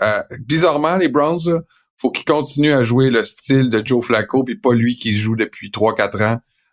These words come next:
en essayant de courir puis de, d'écouler le temps. Faut qu'ils jouent agressif sur un terrain où ils peuvent le faire en plus, à Houston. Joe Flacco, c'est la belle histoire. Je pense pas qu'elle va se poursuivre après cette ronde-là.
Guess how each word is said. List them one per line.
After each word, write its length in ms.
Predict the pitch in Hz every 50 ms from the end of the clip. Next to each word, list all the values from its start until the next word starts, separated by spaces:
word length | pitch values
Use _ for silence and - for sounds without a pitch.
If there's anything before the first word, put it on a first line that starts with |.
| _
en 120 | - 104 110
essayant 340 | 104 101 - 113 113 110
de 80 | 110 104
courir 580 | 104 - 110 107 104 107 110 113 113 113 110 107 -
puis 140 | - 101 98
de, 160 | 101 101 98
d'écouler 400 | 85 98 98 - - 98 101 101
le 100 | 98 -
temps. 240 | - 107 107 110 110 135 - _ _ _ _ _ _
Faut 220 | - - 156 143
qu'ils 160 | 143 131 120 104
jouent 160 | 107 117 113
agressif 760 | 110 104 98 98 95 - - - 120 117 120 120 - - - _ _ _ _ _ _ _ _ _ _ _ _ _ _ -
sur 180 | - - 110 110
un 120 | 113 110
terrain 440 | - 151 139 135 131 123 139 139 143
où 120 | 139 131
ils 120 | 117 107 -
peuvent 220 | 117 117 120 120
le 120 | 120 117 104
faire 260 | - 113 113 113 113
en 120 | 110 107
plus, 460 | 101 - 104 107 113 113 - - - _ _ _ _ _ _ _ _
à 120 | - - 117
Houston. 680 | 117 113 110 104 101 - - 107 107 107 113 120 123 123 - _ _ _ _ _ _ _ _ _ _ _ _ _ -
Joe 180 | - - 127 120
Flacco, 420 | - 127 123 120 - 143 143 139
c'est 200 | 127 - - 120
la 100 | 120 120
belle 200 | 117 127 143 143
histoire. 500 | 139 135 135 - - 135 120 117 123 139
Je 60 | 147 -
pense 180 | 135 131 127
pas 100 | - 208
qu'elle 120 | - 202 165
va 80 | 156
se 80 | 135 -
poursuivre 360 | - 127 117 - - 151 147
après 220 | 135 - - 127
cette 200 | 120 - 123 -
ronde-là. 520 | 120 113 117 117 117 104 110 113 117 123